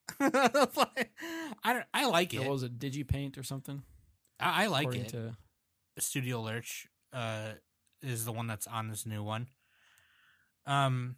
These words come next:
Speaker 1: but it, it, you know, if you listen to our last episode, we basically talked about Kino's Journey the whole time to get hype for this, and that was my first time watching it. And so watching this, I thought was, was super sick. I, I,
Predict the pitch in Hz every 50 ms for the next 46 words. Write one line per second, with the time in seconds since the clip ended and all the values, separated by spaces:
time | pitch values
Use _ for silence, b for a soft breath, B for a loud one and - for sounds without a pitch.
0 | _ _ _ _ _ _ _ - 156 151 147 139 135 156 160 - 170 170 165 160
1 | 160 160 - _ _ _ _ _ _ - - _ _ _ _ _ _ _ _ -
2 | 156 147 143 135 131 139 143 143 135 127 143 123 139 131 123 117 117 120 120 -
3 | - 123 110 110 - - 120 113 110 104 107 117 123 113 110 107 117 110 - -
4 | 117 107 117 113 104 107 110 107 101 - - 113 110 107 101 - 113 110 107 104
5 | 104 107 104 107 104 - 113 107 104 101 98 101 107 107 98 - 117 110 101 -
6 | 110 101 107 113 107 104 - - - - - _ b b b b b b b b
7 | b b - 113 113 113 110 113 117 123 120 120 123 110 - 123 113 - - 117
8 | 104 101 110 143 156 - 127 113 113 110 110 - - _ - 123 113 107 - -
9 | 117 113 135 175 202 - 170 151 139 156 151 - 117 113 - 117 110 104 104 104
10 | 107 101 - - - _ _ _ _ 123 110 - - - 101 101 92 - - 80
11 | 67 - - - - 101 104 104 101 101 - _ 104 110 110 107